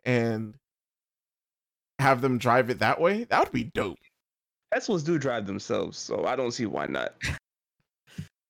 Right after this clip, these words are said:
Speaker 1: So, yeah,
Speaker 2: Sure,
Speaker 1: I don't,
Speaker 2: it's
Speaker 1: yeah.
Speaker 2: possible.
Speaker 1: Let's see,
Speaker 2: That's
Speaker 1: so,
Speaker 2: just
Speaker 1: so
Speaker 2: w-, that's just crazy to me. Like, why would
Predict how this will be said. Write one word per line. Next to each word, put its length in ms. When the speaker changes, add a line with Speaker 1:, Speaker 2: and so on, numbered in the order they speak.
Speaker 1:
So, 280
yeah, 240
Speaker 2:
Sure, 120
Speaker 1:
I 60
don't, 180
Speaker 2:
it's 120
Speaker 1:
yeah. 200
Speaker 2:
possible. 460
Speaker 1:
Let's 120
see, 80
Speaker 2:
That's 100
Speaker 1:
so, 100
Speaker 2:
just 160
Speaker 1:
so 60
Speaker 2:
w-, 240
that's 120
just 240
crazy 360
to 100
me. 320
Like, 140
why 160
would 240